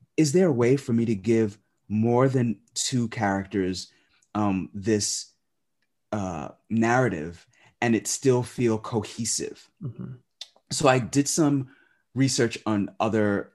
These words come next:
Speaker 1: literary works. So I looked at Toni Morrison's Paradise,
Speaker 2: Mm-hmm.
Speaker 1: and I looked at, um, Ayanna Mathis's Twelve Tribes of Hattie to see how they, um, structured their multi-narrative books,
Speaker 2: Mm-hmm.
Speaker 1: and, um,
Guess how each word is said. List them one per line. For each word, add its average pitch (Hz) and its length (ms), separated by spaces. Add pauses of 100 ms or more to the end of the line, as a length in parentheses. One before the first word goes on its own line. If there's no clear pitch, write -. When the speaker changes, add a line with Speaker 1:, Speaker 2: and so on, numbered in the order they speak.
(100)
Speaker 1:
literary 101 400
works. 82 280
So 101 120
I 95 40
looked 107 240
at 101 220
Toni 107 220
Morrison's 98 580
Paradise, 104 920 (100)
Speaker 2:
Mm-hmm. 113 300 (260)
Speaker 1:
and 110 180
I 104 80
looked 107 420
at, 98 460
um, 95 400 (160)
Ayanna 107 340
Mathis's 104 720
Twelve 104 300
Tribes 98 320
of 92 80
Hattie - 500 (460)
to 113 100
see 117 320
how 110 480 (220)
they, 101 640 (220)
um, 101 260
structured 104 720
their 101 580 (120)
multi-narrative 98 800
books, - 460 (160)
Speaker 2:
Mm-hmm. 113 160 (100)
Speaker 1:
and, 101 280
um, 92 440